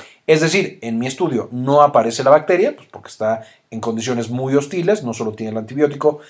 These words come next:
sino que lo saqué del cuerpo del paciente y lo estoy tratando de aislar en un cultivo. Eh, pero eso no significa que el paciente no tenga la bacteria en sangre o en orina o en donde yo esté buscándola. Entonces yo tendría que suspender el antibiótico,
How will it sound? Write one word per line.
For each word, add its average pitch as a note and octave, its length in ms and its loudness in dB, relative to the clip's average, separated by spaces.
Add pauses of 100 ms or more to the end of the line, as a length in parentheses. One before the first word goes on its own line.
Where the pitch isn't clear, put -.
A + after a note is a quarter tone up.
(120)
sino G#2+ 240 -8
que A2 100 -6
lo G#2+ 120 -4
saqué C3 360 -2
del B2+ 160 -2
cuerpo A#2 320 -4
del G#2+ 100 -6
paciente C3+ 440 -6
y A2+ 40 -4
lo G2+ 60 -8
estoy A2 160 -10
tratando G#2 420 -8
de G#2 40 -8
aislar A2+ 340 -2 (280)
en G2+ 140 -14
un G#2+ 140 -8
cultivo. E3 640 -2 (1120)
Eh, A#2 200 0
pero D#3 220 6
eso F3 220 4
no D#3+ 200 2
significa F3 400 0
que E3 60 -4
el C#3 80 -6
paciente C#3+ 420 -2
no D3+ 280 -2
tenga G3 320 2
la B2 80 2
bacteria B2 400 -4
en A#2+ 100 -8
sangre G#2+ 480 -2
o A2+ 320 0
en F#2+ 140 -12
orina B2+ 420 -6 (260)
o B2 160 2
en B2 100 -4
donde G#2+ 280 -4
yo G#2+ 100 -2
esté A2 460 -4
buscándola. - 680 -14 (580)
Entonces E3+ 460 2
yo D#3+ 160 -2
tendría D3 380 4
que B2+ 120 -4
suspender C3+ 580 0
el B3 60 2
antibiótico, C3+ 720 -2